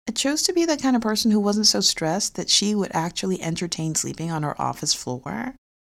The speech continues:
I chose a full life. I chose joy and laughter. I chose to do the dishes. I chose me.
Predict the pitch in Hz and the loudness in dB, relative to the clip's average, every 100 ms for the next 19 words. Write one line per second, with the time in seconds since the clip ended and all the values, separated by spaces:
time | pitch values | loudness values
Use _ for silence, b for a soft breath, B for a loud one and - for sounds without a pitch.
0 | _ _ - - 185 - - 170 208 220 | _ _ -10 -2 -2 -2 -2 0 0 -4
1 | 208 190 190 160 156 - 156 - 170 165 | -4 -6 -4 -6 -8 -8 -8 -4 -4 -4
2 | - 175 165 156 _ _ _ - 147 143 | -4 -4 -6 -10 _ _ _ -8 -4 -4
3 | 151 - 151 - 196 233 233 - 240 190 | -6 -6 -6 -2 -2 -2 -2 -2 0 0
4 | 139 131 - _ _ _ - - 156 - | 0 -4 -6 _ _ _ -4 0 2 2
5 | 170 170 185 196 _ 175 160 _ - 120 | 2 0 -2 -8 _ -4 -4 _ -6 -6
6 | - - - - - _ _ _ _ _ | -8 -10 -10 -10 -10 _ _ _ _ _
7 | _ _ - 185 - 214 240 240 220 202 | _ _ -6 -2 -2 0 -2 -2 -2 -2
8 | 202 160 156 | -2 -6 -10